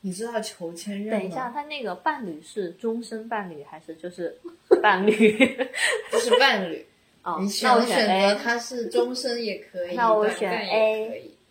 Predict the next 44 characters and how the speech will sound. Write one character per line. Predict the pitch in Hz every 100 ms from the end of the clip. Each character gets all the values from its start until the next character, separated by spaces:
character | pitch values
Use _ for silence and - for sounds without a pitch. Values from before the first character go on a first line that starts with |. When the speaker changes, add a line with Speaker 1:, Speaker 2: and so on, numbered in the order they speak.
| -
Speaker 2:
就 | 226
如 | 220 226
果 | 269 233
是 | 240
那 | 233 226
种 | 196 208
什 | 185
么 | 165 160 165 -
灵 | 190 180 208
魂 | 196 170
伴 | 208 202 180
侣， | 156 156 - 165
然 | 165
后 | 196
那 | 175
种 | 175 185
什 | 175
么 | 151 165 175 -
深 | - 196 196
爱 | 202 170
之 | 175
人， | 165 160 175
什 | 180
么 | 156 170 -
挚 | - 247
爱， | 196 226 165 -
挚 | 302 254 175 - -
那 | 202
种 | 165 165
话， | 170
Speaker 1:
嗯。 | 156
Speaker 2:
我 | 160
会 | 175 165
选 | 156
择 | 147 151 - _
B。 | 156 - - _ _ _
但 | 214 214
如 | 185
果 | 196 170
是 | 170 156 _ _ _ _
伴 | 233 233 233
侣， |
<laughs> | 226 185 185 180 - - - - 415 -
我 | 247